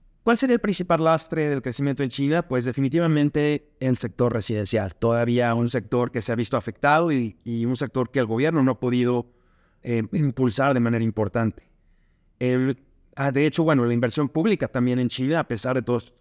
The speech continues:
estos apoyos del gobierno, podría moderarse ante el, pues, ya alarmante incremento de la deuda pública en ese país. De hecho, la calificadora Moody's puso en revisión,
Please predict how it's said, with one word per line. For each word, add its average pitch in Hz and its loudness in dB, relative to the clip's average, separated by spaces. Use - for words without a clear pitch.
estos 131 -4
apoyos 131 -2
del 123 0
gobierno, 127 0
podría 131 0
moderarse 147 0
ante 127 0
el, 127 0
pues, 120 0
ya 135 2
alarmante 208 0
incremento 180 0
de 165 2
la 135 0
deuda 131 0
pública 131 0
en 117 2
ese 120 -2
país. 110 0
De 113 -2
hecho, 117 -4
la 120 0
calificadora 117 2
Moody's 135 0
puso 135 -4
en 123 2
revisión, 120 0